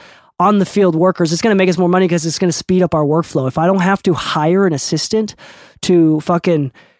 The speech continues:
cut up this podcast episode and make clips out of it, A I can make clips out of it, which there's already websites that do that. Fantastic. If I can do A I instead of hiring someone to, um, if I, to deverb a vocal or to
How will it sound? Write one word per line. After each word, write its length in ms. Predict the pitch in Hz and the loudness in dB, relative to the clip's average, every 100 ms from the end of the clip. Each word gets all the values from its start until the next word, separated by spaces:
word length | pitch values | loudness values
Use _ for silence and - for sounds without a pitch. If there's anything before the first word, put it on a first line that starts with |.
| _ | _
cut 280 | - 180 185 | -2 0 2
up 260 | 170 190 - - | 2 0 -4 -6
this 180 | - 170 | -4 -2
podcast 640 | - 160 170 - 190 - 190 | -2 -2 -2 0 -2 -2 -4
episode 300 | 185 185 196 | -2 0 0
and 100 | 160 | 0
make 140 | 143 | -4
clips 300 | - 160 - | -6 -4 0
out 100 | 185 | 0
of 60 | 196 | 2
it, 80 | |
A 160 | 165 175 | 2 2
I 120 | 165 | 0
can 160 | 175 170 | 0 -2
make 140 | 165 | -2
clips 260 | - 170 190 | -2 -2 0
out 120 | 180 | 0
of 80 | 196 | 2
it, 80 | 165 | 0
which 180 | - | 0
there's 160 | 160 151 | -4 -2
already 460 | 165 170 165 160 - | -2 0 0 -2 -2
websites 420 | 175 165 170 151 | -2 0 -2 -2
that 160 | 139 | -2
do 160 | 139 190 | 0 2
that. 300 | 240 247 - - - - - | 2 0 -4 -14 -20 -10 -4
Fantastic. 840 | 139 123 135 143 151 - - - - - - | -4 -4 -2 -2 0 -4 -8 -14 -20 -16 -6
If 160 | 170 | 0
I 280 | 180 196 190 _ | 2 2 0 _
can 320 | 202 185 165 - 156 | -2 0 -2 -6 -4
do 200 | 190 196 | 0 2
A 220 | 165 175 | 2 2
I 140 | 175 | 4
instead 320 | 185 156 - 170 | 2 2 0 -2
of 80 | |
hiring 480 | - 156 160 185 180 | -2 -2 0 2 0
someone 420 | - 180 180 175 | 0 0 2 0
to, 460 | 156 165 151 147 139 - _ _ - | 0 0 2 0 -4 -10 _ _ -4
um, 500 | 160 156 147 143 139 _ _ _ _ _ _ _ _ - _ - | 0 0 0 -4 -8 _ _ _ _ _ _ _ _ -20 _ -4
if 140 | 170 | -2
I, 120 | 165 | -2
to 160 | 165 175 | 0 -2
deverb 580 | 147 180 202 185 196 180 | 0 0 2 2 2 2
a 60 | |
vocal 500 | 151 160 185 202 208 | 2 2 2 2 2
or 80 | 196 | 2
to 160 | 160 | 0